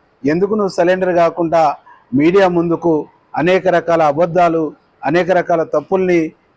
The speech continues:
నువ్వు పదే పదే పబ్లిసిటీ చేస్తున్నావు అని చెప్పేసి ఈ సందర్భంగా నేను సూటిగా అడుగుతున్నా. ఈరోజు ఈ రాష్ట్రంలో వాళ్ళు భూసేకరణ చేపట్టనట్టు,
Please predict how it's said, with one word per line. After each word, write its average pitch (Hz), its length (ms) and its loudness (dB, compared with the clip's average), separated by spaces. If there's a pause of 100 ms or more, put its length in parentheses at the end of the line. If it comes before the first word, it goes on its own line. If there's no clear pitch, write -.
నువ్వు 160 400 0 (240)
పదే 165 240 4
పదే 175 480 0 (320)
పబ్లిసిటీ 190 500 0
చేస్తున్నావు 170 440 -2
అని 156 100 -4
చెప్పేసి 160 440 -2
ఈ 151 40 0
సందర్భంగా 156 520 -2
నేను 151 160 -2
సూటిగా 147 380 -2
అడుగుతున్నా. 117 360 -8 (460)
ఈరోజు 208 320 2
ఈ 214 100 2
రాష్ట్రంలో 214 720 2 (640)
వాళ్ళు 165 260 2
భూసేకరణ 202 760 0 (140)
చేపట్టనట్టు, 202 680 0